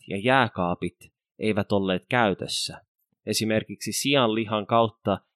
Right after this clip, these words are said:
erityisesti siihen aikaan saattoi tulla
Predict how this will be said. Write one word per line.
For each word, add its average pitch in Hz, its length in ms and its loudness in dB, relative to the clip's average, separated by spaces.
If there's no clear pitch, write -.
erityisesti 113 760 0
siihen 107 520 -2
aikaan 95 600 0
saattoi 104 800 2
tulla 104 420 0